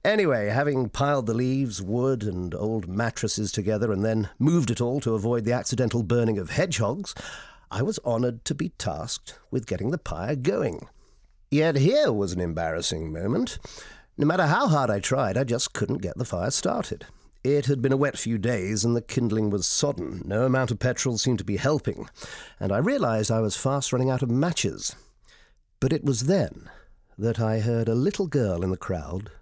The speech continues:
turn to her father with a tear in her eye and say, "Daddy, is the bonfire not going to happen?" And that got me thinking.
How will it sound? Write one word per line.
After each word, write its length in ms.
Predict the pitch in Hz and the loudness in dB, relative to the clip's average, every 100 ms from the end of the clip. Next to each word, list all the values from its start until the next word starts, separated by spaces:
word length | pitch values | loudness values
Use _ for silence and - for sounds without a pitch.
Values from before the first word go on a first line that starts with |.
| - | -8
turn 240 | - 143 | 0 2
to 140 | 143 113 | 2 0
her 120 | 110 | -2
father 520 | - 95 78 90 113 - - | -2 -6 -6 -6 -8 -8 -4
with 100 | 104 | -2
a 60 | |
tear 360 | 113 - 127 117 | -2 0 2 2
in 100 | 104 | 2
her 200 | 95 87 | 2 0
eye 300 | 82 87 92 | -2 -4 -4
and 160 | 101 95 | -4 -2
say, 340 | - 110 107 - - - - _ _ _ _ _ - | 0 0 0 -4 -14 -20 -20 _ _ _ _ _ 0
"Daddy, 460 | 147 90 85 110 - _ - - _ _ _ _ _ | 0 0 -2 -8 -10 _ -20 -20 _ _ _ _ _
is 160 | 170 180 | -4 0
the 80 | 180 | 0
bonfire 540 | 147 123 107 120 107 | 2 0 0 0 2
not 380 | 104 107 101 - | 2 0 -2 -4
going 240 | 107 98 | -2 -2
to 100 | 90 | -2
happen?" 540 | 95 85 80 - 104 160 - - _ _ _ _ - - - | -4 -6 -8 -6 -6 -8 -16 -20 _ _ _ _ -16 -14 -8
And 240 | - 165 - - - _ _ - | 0 2 0 -4 -20 _ _ -2
that 220 | 175 185 | 0 2
got 120 | 190 | 0
me 80 | 151 | 0
thinking. 500 | 139 165 156 101 92 | 2 0 0 -2 -4